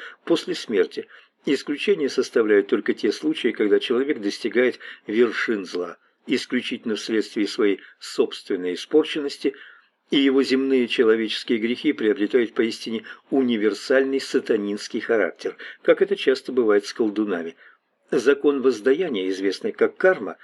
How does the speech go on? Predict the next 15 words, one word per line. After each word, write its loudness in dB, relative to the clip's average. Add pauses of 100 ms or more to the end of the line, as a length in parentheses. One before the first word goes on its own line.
(240)
как 4
правило, 6
поджидает 2
человека 4
у 4
порога 2
его 2 (200)
нового 2 (180)
воплощения. 2 (340)
Человек 2
является 2
в 2
лучшем -2
случае -4
слепым 0